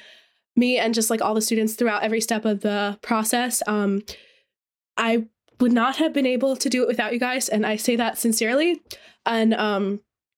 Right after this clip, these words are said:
just for anyone who is on the fence about using the d-, the Demon, I just highly recommend it. I can't recommend it enough. And that's just from my own personal experience.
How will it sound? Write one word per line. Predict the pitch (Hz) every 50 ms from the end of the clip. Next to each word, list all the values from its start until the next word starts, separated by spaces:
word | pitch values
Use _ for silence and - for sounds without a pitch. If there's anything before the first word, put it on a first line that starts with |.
| - - 247
just | 226 285 285 -
for | - 320
anyone | - 254 262 269 277 277 277 262 262 262 240
who | 220 214 233 226 220 220
is | 214 220 220 220 214 - - -
on | - 220 220
the | 214
fence | - 220 208 220 220 -
about | 233 214 214 208 208 208 - -
using | - 233 220 220 226 220
the | 214 202
d-, | - - _ _ _ - 202 214
the | - 240
Demon, | 220 233 233 240 240 254 262 277 - - - - - _ _ _ _ _ _ _ _ _ _ _ -
I | 233 240 247
just | 226 247 247 233 - - - _ _ _ _ -
highly | - - 240 233 233 240 226 233 226 226 220 -
recommend | 226 226 214 220 220 214 202 202
it. | 214 -
I | 247
can't | 240 - 262 233 226
recommend | 226 214 220 233 226 214 208 208
it | 220 220 208 - - _ _ 240
enough. | 226 220 202 202 202 202 - - -
And | - 202 202 202 202 196 - - -
that's | 226 214 214 -
just | - 208 - -
from | - 202 202
my | 202 190 196
own | 180 190 190 196
personal | - - 208 202 - 214 196
experience. | 202 - - 214 202 196 196